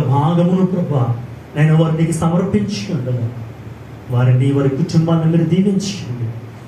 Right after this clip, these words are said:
నిత్యముగా నీ చేతుల కష్టార్జితము నీవు అనుభవించదు అని మీరు సెలవిచ్చిన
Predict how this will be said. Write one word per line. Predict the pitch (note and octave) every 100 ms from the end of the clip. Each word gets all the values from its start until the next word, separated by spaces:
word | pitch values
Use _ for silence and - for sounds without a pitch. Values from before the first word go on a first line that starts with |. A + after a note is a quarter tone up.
| -
నిత్యముగా | C#3+ D3+ - E3+ C#3+ C3 B2+
నీ | C3
చేతుల | - D3 C3+ C#3+
కష్టార్జితము | D#3+ - - F3 D#3 - C3+ B2
నీవు | B2
అనుభవించదు | B2+ C#3+ D#3+ D#3+ - D3+ B2+
అని | B2 A#2 - - - -
మీరు | C#3 C#3 B2
సెలవిచ్చిన | C3+ C#3+ D#3 E3